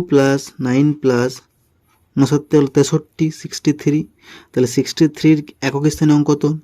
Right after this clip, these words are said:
তিন, তাহলে এই তিন নিলাম। তাহলে এখানে যোগ করতে পারি, নয় দুই হলো এগারো, এগারো তিনে হলো চোদ্দো, তাহলে এই যে চোদ্দো হলো, তাহলে এই চোদ্দোর একক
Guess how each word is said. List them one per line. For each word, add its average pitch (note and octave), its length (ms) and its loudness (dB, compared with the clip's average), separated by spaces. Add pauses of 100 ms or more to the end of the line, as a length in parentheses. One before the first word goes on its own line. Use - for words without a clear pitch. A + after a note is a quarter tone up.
(120)
তিন, D#3 180 2 (200)
তাহলে B2 200 0
এই C3 100 4
তিন C#3 280 0
নিলাম। C#3 220 0 (840)
তাহলে D3 300 2
এখানে D#3 200 2 (100)
যোগ C#3+ 120 4 (100)
করতে D3+ 240 2
পারি, D3 220 0 (760)
নয় C3+ 280 4
দুই C#3+ 220 2
হলো C#3+ 120 4
এগারো, C3+ 380 4 (500)
এগারো D3 320 2
তিনে C#3 280 2
হলো C3 200 2 (240)
চোদ্দো, B2+ 440 2 (540)
তাহলে C3 180 -2 (140)
এই E3+ 80 6
যে E3+ 100 -6
চোদ্দো D3+ 400 2
হলো, D#3 200 0 (480)
তাহলে C3 200 0
এই D3+ 220 0
চোদ্দোর D3 360 2 (140)
একক - 220 -6